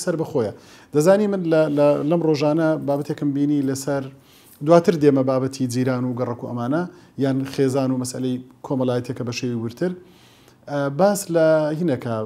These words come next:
باس لە توێژینەوەیەکی، ئە، هارڤارد دەکات لەسەر، ئە، بابەتی زیرەکی کۆمەڵایەتی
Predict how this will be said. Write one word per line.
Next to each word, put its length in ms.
باس 160
لە 100
توێژینەوەیەکی، 720
ئە، 200
هارڤارد 440
دەکات 320
لەسەر، 320
ئە، 100
بابەتی 540
زیرەکی 400
کۆمەڵایەتی 500